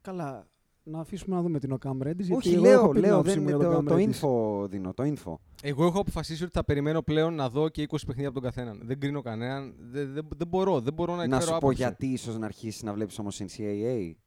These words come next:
Speaker 3: Όχι.
Speaker 2: Στο είπα, νομίζω, off,
Speaker 3: Ναι.
Speaker 2: ε, record
Speaker 3: Α, για
Speaker 2: αυτό.
Speaker 3: πες.
Speaker 1: Όχι, δεν τον νοιάζει.
Speaker 2: Αυτή την πληροφορία.
Speaker 3: Ναι.
Speaker 2: Επιτέλους φεύγει το τρίποντο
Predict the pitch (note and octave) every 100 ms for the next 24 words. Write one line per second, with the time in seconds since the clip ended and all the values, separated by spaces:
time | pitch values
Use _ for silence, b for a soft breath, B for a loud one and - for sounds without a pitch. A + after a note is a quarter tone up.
0 | - C#3+ - A#2 A#2+ C#3 D#3 D3 C#3+ C#3
1 | D3+ D#3 B2 B2+ G2+ F#2+ G2+ - F#2+ F#2+
2 | B2+ A#2 G2 A#2+ F3 G#3+ F#3+ G#3+ G3+ B2+
3 | G#2+ - C3 A#2 A2+ A2 G#2 G#2+ G#2 A#2+
4 | B2 A#2 A2+ B2 A#2+ - C3 - C#3+ D3+
5 | D#3+ - D3+ D#3+ C3 B2 A#2 A2+ G#2+ G2+
6 | A2 B2+